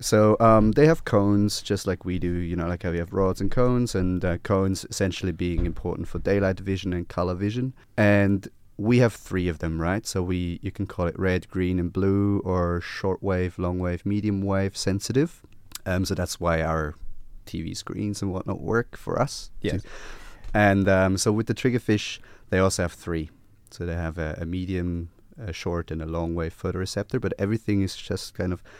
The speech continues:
Speaker 1: the sensitivity of that, of those three s-, photoreceptors is shifted towards the blue. So they can't really see red. So whatever, if you put something red in front of them, it will more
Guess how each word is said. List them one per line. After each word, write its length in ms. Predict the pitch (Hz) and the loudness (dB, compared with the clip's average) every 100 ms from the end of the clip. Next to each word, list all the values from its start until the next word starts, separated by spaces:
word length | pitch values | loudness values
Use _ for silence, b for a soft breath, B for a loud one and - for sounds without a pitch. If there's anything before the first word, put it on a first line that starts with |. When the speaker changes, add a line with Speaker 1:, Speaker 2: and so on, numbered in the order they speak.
| B B B B | B B B B
Speaker 1:
the 80 | 95 | -2
sensitivity 880 | - 95 98 - 117 117 - 98 | 2 2 0 0 2 2 0 0
of 120 | 90 87 | 0 0
that, 220 | 85 82 - | 0 -2 -8
of 100 | - | -14
those 220 | - 87 - | -6 -6 -6
three 200 | - 87 | -6 -6
s-, 140 | 90 - | -8 -10
photoreceptors 640 | - 87 85 - - 85 85 | -4 -2 -4 -6 -8 -6 -8
is 160 | 78 | -8
shifted 540 | - - - - - 80 - | -8 -4 -4 -4 -8 -10 -12
towards 400 | - 85 82 85 | -10 -6 -4 -4
the 60 | 90 | -8
blue. 420 | 87 85 82 78 90 - | -4 -2 -2 -4 -8 -10
So 180 | - 90 | -4 0
they 140 | 95 | 0
can't 420 | - - 120 123 - | -2 0 0 0 0
really 340 | 104 98 98 | 0 0 -2
see 460 | - 98 92 90 90 | -4 -4 -2 -4 -6
red. 520 | 90 85 82 82 98 - B B | -4 -2 -2 -4 -10 -18 B B
So 160 | - 95 | -4 2
whatever, 480 | 101 107 107 104 - | 4 6 6 6 4
if 160 | 101 101 | -4 -4
you 80 | |
put 240 | 92 - - | -4 -4 -2
something 360 | 104 95 92 | -2 -2 -2
red 300 | 90 98 98 | 0 2 2
in 80 | 92 | 0
front 360 | 87 - 104 - | -2 0 0 -2
of 60 | 85 | -6
them, 260 | 82 92 - B B B B | -4 -4 -6 B B B B
it 160 | 101 90 | -4 -2
will 240 | 90 87 | 0 0
more 640 | 92 92 95 95 92 92 | 2 0 2 2 2 0